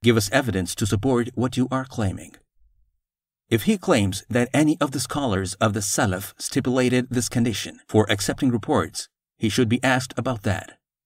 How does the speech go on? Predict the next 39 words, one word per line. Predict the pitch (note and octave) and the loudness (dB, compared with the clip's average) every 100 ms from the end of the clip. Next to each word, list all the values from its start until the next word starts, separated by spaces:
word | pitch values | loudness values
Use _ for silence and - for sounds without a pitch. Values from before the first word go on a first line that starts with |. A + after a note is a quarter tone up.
| - | -4
But | G#2+ G2+ | -2 4
neither | B2+ D3 D3 | 4 4 2
he | D3 G2 F2 _ _ - | 2 2 -2 _ _ -2
nor | C3+ D#3+ F#2 | 2 2 2
anyone | G#2+ A#2+ A#2 A#2 | 2 4 4 2
else | A#2+ B2+ B2 - | 2 2 0 0
will | G#2 G#2+ A2 | 4 4 4
ever | D#3+ A2 | 2 2
find | F#2+ - A#2 F#2 F2+ | 0 2 2 0 -2
this | G#2 C3 | -4 -4
proof. | - - D2+ - - _ _ _ _ _ _ _ | -2 -2 -2 -8 -20 _ _ _ _ _ _ _
If | - A2 | -2 2
he | A#3 | 2
claims | - G#3 A2+ F#2+ - | 2 2 2 0 -4
that | A#2+ C3 | -2 2
there | D3 | 4
is | C#3+ C3+ | 2 2
evidence | D#3 C3 G2 F#2+ - | 0 0 0 0 -2
that | A#2 A#2+ | 0 0
supports | - A#2 C3+ A#2 - | 0 2 2 2 -2
his | A#2 G#2+ | -2 -2
view, | G2+ C#3+ - - _ _ _ | 0 0 -2 -12 _ _ _
it | G#2 | -4
should | - C3+ G#2+ | 0 0 0
be | B2 | 0
said | - A#2 | 0 -2
to | C3 | -4
him, | A2+ D#2+ - _ _ _ _ _ - | -6 -8 -14 _ _ _ _ _ -4
"What | G#2+ C3+ | 2 2
is | C3 | 4
your | C#3+ | 0
evidence?" | D3 D3 G#2 E2+ - - _ _ _ _ _ - | 0 0 -2 -2 -8 -8 _ _ _ _ _ -6
If | G2 | 0
he | C#3+ | 0
says, | - C3 D#2+ - - _ _ - | 2 0 -2 -8 -16 _ _ 2
"I | A2 A2 | 2 4
already | A2 G2 C3+ D3 | 2 4 0 0
stated | C3+ - D3+ A#2 | -2 -2 -2 -2
it," | - - | -4 -12